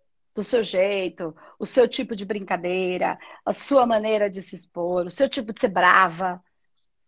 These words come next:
e ficar puta e já dar logo uma patada na hora. "Ah, mas daí ninguém vai gostar de mim."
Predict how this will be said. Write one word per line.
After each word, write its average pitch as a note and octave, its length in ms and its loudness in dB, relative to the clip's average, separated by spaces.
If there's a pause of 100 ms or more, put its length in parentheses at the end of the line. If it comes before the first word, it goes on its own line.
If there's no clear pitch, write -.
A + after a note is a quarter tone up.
(560)
e G3 80 -10
ficar - 460 -4
puta A3 320 -4
e F#3+ 40 -2
já G3+ 160 4
dar G3 200 6
logo F#3+ 180 2
uma F#3 140 -4
patada F#3+ 360 -4
na F3+ 200 -4
hora. F#3 240 2
"Ah, - 20 0
mas G#3+ 100 -2
daí G3+ 140 -2
ninguém G3+ 260 -8
vai G3 160 -4
gostar F#3+ 320 -8
de F3+ 120 -12
mim." F#3+ 360 -6